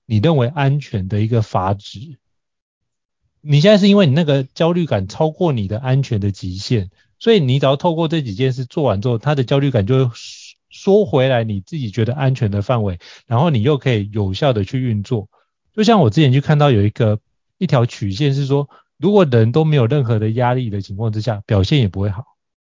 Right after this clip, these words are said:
可是如果你过度压力的情况之下，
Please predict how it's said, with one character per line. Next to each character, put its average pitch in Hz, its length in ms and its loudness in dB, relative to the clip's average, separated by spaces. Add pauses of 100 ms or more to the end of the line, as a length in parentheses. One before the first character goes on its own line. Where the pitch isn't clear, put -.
(340)
可 131 100 0
是 196 140 2
如 190 80 4
果 180 120 6
你 143 120 4
过 165 300 2
度 170 220 0
压 143 220 2
力 151 160 0
的 117 160 0
情 104 160 -6
况 120 200 -4
之 113 120 -4
下， 113 180 -2